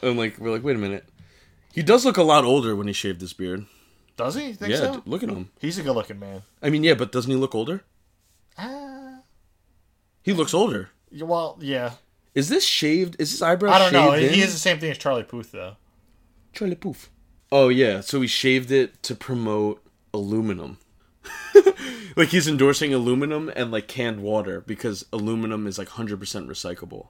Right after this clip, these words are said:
Speaker 2: Oh, okay.
Speaker 1: So he's like, "Everything should be more in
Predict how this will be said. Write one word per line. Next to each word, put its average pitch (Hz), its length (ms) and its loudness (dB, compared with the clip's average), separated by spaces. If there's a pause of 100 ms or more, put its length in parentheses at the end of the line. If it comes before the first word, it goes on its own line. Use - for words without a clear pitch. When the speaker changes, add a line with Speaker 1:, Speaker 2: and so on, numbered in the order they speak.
(120)
Speaker 2:
Oh, 117 340 -2 (160)
okay. 104 300 -12
Speaker 1:
So 120 180 -2
he's 107 140 0
like, 104 220 -4 (180)
"Everything 117 380 -2
should 107 240 -6
be 110 300 -2
more 113 280 -4
in 110 60 0